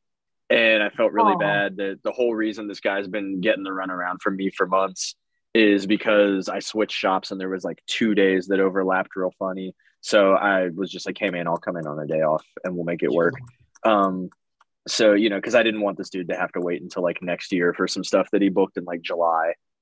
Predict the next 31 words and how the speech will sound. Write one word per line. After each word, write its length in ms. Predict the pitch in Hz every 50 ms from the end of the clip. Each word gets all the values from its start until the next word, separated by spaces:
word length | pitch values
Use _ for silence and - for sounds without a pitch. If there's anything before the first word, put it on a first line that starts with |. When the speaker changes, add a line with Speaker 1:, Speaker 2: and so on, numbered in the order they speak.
| _ _ _ _
Speaker 3:
Right. 220 | - 147 147 139 131
Speaker 1:
Uh, 440 | 127 123 120 117 117 117 117 117 - -
so, 200 | - - 226 214
you 160 | 226 220 185
know, 120 | 160 160
I 140 | 127 151 180
did 160 | 170 175 151
that, 180 | 135 120 117 139
and 80 | 156
it 40 | 180
was 140 | 190 190 165
a 100 | 156 - _ -
really 240 | 120 123 127 135 123
fun 240 | - - 110 107 104
tattoo. 400 | 107 104 92 92 - 104 107 107
It 140 | 98 92
came 160 | - 101 98 98
out, 260 | 98 101 98 95 - _ _ -
it's 200 | 98 92 - - - - - -
session 340 | 110 101 - - 92 90
one, 320 | 87 90 95 95 95 95 95
but 100 | 92 95
it 80 | 95
came 220 | 87 - 95 92 90
out 160 | 87 80 -
cool. 220 | - - 98 98
But 100 | 95 113
it's 160 | 120 113 - -
just 220 | - 127 - -
been 140 | 117 107 101
that 380 | 98 101 101 101 98 95 92